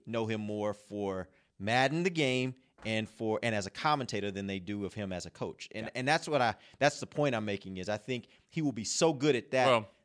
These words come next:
Speaker 1: that his legacy will be more around the fact that he was a really, really great commentator.
Speaker 2: Well, yeah, but we,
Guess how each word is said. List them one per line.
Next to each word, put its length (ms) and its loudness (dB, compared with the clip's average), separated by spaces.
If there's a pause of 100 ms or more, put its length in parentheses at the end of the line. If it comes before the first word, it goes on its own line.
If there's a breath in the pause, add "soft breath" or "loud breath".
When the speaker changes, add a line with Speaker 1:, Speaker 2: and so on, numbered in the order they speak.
(120)
Speaker 1:
that 340 2 (180)
his 260 0
legacy 540 4
will 160 0
be 160 -2
more 340 2
around 280 -2
the 40 -6
fact 300 -4
that 60 -14
he 100 -6
was 120 -8
a 60 -10 (160)
really, 240 -2
really 240 -6
great 300 -14
commentator. 480 -16
Speaker 2:
Well, 320 0 (160)
yeah, 260 -2
but 240 -6
we, 200 -8